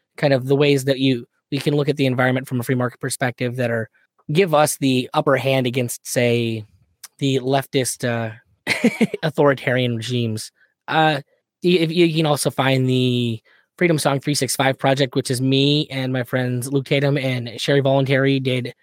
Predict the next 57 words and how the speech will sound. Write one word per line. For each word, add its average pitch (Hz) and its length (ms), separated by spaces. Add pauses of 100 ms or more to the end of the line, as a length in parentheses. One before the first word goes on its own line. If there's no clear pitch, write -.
(300)
libertarian 214 640
writing 170 480
about, 143 480 (280)
uh, 135 280
songs 160 420
with 143 120
libertarian 139 420
themes 131 540
every 139 220
day 131 180
for 131 140
a 127 60
year. 139 380 (400)
Uh, 135 300
I - 20
think 175 180
you 175 80
can 165 60
also 151 260
link 139 260
to 139 140
my, 127 360
my 135 120
podcast 135 680
on 131 580
teaching 160 240 (160)
parents 160 340
how 139 100
to 131 60
become 131 220
podcasters 123 580
called 123 220
Parent 127 200
to - 60
Podcaster. 117 580 (340)
So 131 400
I, 165 260
I - 40
may 190 120
be 175 120
forgetting 147 340
stuff. 131 260
Just 147 160
go 160 80
to 135 80
nick 127 140
pacone 123 240
dot 110 140
com 110 240
and 107 80
it'll 107 200
kind 113 300
of 107 80
fill 117 180
in 113 80
the 113 60
blanks. 110 420